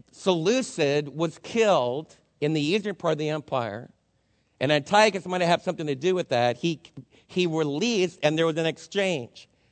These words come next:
He was now a young man, and he got to go home, and another ruler's son replaced him in Rome. And Antiochus was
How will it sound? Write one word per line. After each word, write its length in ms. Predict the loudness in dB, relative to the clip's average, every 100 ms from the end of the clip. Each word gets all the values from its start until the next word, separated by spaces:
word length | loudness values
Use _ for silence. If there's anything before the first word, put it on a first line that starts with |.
| _ _ _ _
He 200 | 2 4
was 160 | 4 4
now 300 | 6 6 6
a 60 |
young 280 | 4 2 2
man, 200 | 2 2
and 100 | 0
he 220 | 0 2
got 260 | 4 4 2
to 80 | 0
go 280 | 4 4
home, 760 | 2 0 0 0 0 -2 -6 -10 _ _ _ 0
and 380 | 4 6 4 4
another 560 | 2 4 6 6 4 2
ruler's 420 | 0 0 0 -2
son 560 | -2 0 0 0 -2 -6 -12 _ -2
replaced 580 | 0 0 2 4 4 0
him 120 | -2
in 80 | -2
Rome. 360 | 0 -2 -4 -10 _ _ _ _ _ _ 2
And 140 | 6
Antiochus 640 | 6 4 6 6 6 2 -2
was 160 | -6